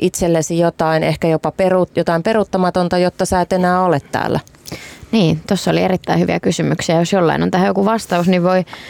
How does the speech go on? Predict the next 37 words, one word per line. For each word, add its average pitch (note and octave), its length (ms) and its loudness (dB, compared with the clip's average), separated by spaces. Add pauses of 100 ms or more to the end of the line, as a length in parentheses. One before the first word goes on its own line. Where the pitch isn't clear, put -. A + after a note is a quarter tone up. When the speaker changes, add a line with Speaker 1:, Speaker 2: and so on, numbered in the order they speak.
(200)
Speaker 2:
voi F3+ 140 0
sen F#3+ 160 2
kertoa, F#3+ 420 0
mutta E3+ 380 0 (240)
voin F3+ 300 0 (200)
luvata, F3+ 400 0
että - 220 -2
oon E3 240 2
myös D3+ 320 0 (120)
hyvin F3+ 240 2
paljon D3+ 280 0
pyöritellyt D3 560 0
näitä D#3 260 -2
samoja - 280 -2
kysymyksiä F#3 540 -4
mun F#3 120 0
päässä. F#3+ 140 -2
Speaker 1:
Eli, F#3+ 220 0 (160)
mut G3+ 180 -2
et, - 240 -4 (100)
et, F#3 120 -2 (300)
et F3+ 180 -4
tavallaan E3 400 0
niinku E3 180 2
itse D#3 320 -2 (100)
tiedä. C#3 320 -2 (160)
Sitä D3 340 -2
ei D3+ 180 0
oo D3+ 80 0
sulle D3 380 0
kerrottu, D#3 520 0
että, D#3 320 -4 (720)
että D#3 260 -4
mikä E3 300 0
olisi D#3 340 0
se D#3+ 120 0
ultimaattinen, E3 1000 2